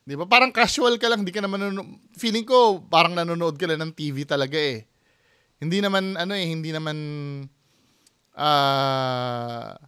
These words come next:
nanonood ka ng movie dahil, syempre, kung nanonood ka ng movie niyan, baka may popcorn ka pa dyan or may, may kinakain ka. Pero ikaw lang mag-isa,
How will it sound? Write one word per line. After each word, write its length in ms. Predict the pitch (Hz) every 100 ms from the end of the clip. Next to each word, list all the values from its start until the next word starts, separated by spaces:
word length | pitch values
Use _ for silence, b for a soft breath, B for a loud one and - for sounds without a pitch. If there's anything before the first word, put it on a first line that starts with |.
| _ _ _ _ _ _ _ _ _
nanonood 380 | - 160 170 160
ka 100 | 143
ng 80 | 156
movie 300 | 151 151 165
dahil, 340 | 143 139 139
syempre, 320 | 135 151 156 170
kung 140 | 151
nanonood 260 | 143 143 131
ka 80 | 147
ng 80 | 139
movie 260 | 135 127
niyan, 160 | 160 156
baka 160 | 117 123
may 80 |
popcorn 640 | 123 123 - - 123 117 113
ka 80 | 120
pa 160 | 123
dyan 240 | 147 156 151
or 160 | 123
may, 240 | 123 127 120 B B B _
may 140 | 123 123
kinakain 680 | 135 127 123 123 110 127 127
ka. 340 | 139 135 165
Pero 480 | 147 170 190 185 180
ikaw 240 | 170 190 185
lang 160 | 175
mag-isa, 640 | 170 160 165 156 135 139